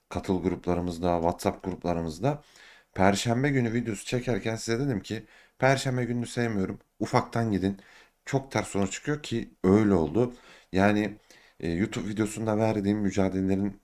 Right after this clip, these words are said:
dışında şöyle bir bültene baktığım zaman ciddi anlamda sıkıntılar var. Mesela Panathinaikos'un son dakikalarda evinde iki tane yemesi ki,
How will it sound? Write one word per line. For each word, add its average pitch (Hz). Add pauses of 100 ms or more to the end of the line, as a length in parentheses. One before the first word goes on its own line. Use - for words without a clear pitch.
(120)
dışında 98 (840)
şöyle 90
bir 90
bültene 87
baktığım 104
zaman 95 (380)
ciddi 110
anlamda 107 (260)
sıkıntılar 104
var. 73 (320)
Mesela 92 (320)
Panathinaikos'un 104
son 104
dakikalarda 98
evinde 95
iki 92
tane 95
yemesi 95
ki, -